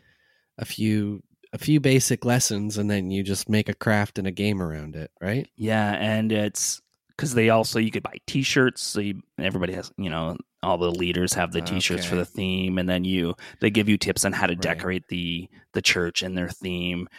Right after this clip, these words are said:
Speaker 2: and then each of the crafts, they tell you what crafts to use and, like, the stories and
Speaker 1: I guess before the internet, this might have been a little easier, but I feel
Speaker 2: Yeah.
Speaker 1: like with the internet, this is so easy to do now. Like, you can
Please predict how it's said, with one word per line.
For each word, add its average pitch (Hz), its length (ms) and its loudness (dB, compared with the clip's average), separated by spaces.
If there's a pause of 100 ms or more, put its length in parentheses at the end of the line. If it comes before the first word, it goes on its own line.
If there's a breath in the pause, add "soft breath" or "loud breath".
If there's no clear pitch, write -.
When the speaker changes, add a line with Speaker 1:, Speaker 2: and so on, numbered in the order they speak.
(120)
Speaker 2:
and 104 100 -2
then 90 160 -2 (120)
each 113 180 0
of 98 80 -2
the 104 60 -2
crafts, 92 600 -2
they 90 160 -4
tell 92 220 -4
you 87 100 -2
what 85 180 -4
crafts - 440 -6
to - 160 -6
use 87 600 -2
and, 85 200 -6
like, 85 200 -6 (100)
the 73 100 -10
stories 87 760 -4
and 82 260 -8 (480 soft breath)
Speaker 1:
I 165 100 2
guess 208 220 2
before 160 360 4
the 117 180 4
internet, 127 380 4
this 120 220 0
might 120 160 4
have 120 100 4
been 123 200 4
a 120 80 4
little 120 220 4
easier, 123 460 4
but 113 160 4
I 107 100 4
feel 131 220 4
Speaker 2:
Yeah. 117 100 6
Speaker 1:
like 101 120 -2
with 120 180 4
the 113 160 2
internet, 123 400 2
this 98 200 0
is 92 120 2
so 92 400 2
easy 90 380 -2
to 87 80 -2
do 90 240 0
now. 104 340 0
Like, 85 240 -2
you 98 140 -2
can 107 120 -8